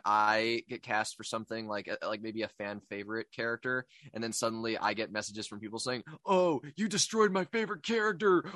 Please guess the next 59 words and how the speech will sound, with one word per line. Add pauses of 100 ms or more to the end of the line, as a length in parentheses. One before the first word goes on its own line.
Why'd
you
do
that?"
You
know,
and
I
would,
and
I'll
just
be
like, (340)
"Sorry." (180)
<laughs> (520)
Like, (580)
I'm
just
gonna
go
like,
uh, (100)
"Sorry
to
disappoint
my, (180)
my
dude," (120)
<laughs>
you
know? (600)
Like,
I'll
just
be
a,
I'll
just
be,
like,
a
total
asshole
about
it.
Like, (320)
I
mean,
well,
not
a
total
asshole,
but
I'll
be
like,
uh,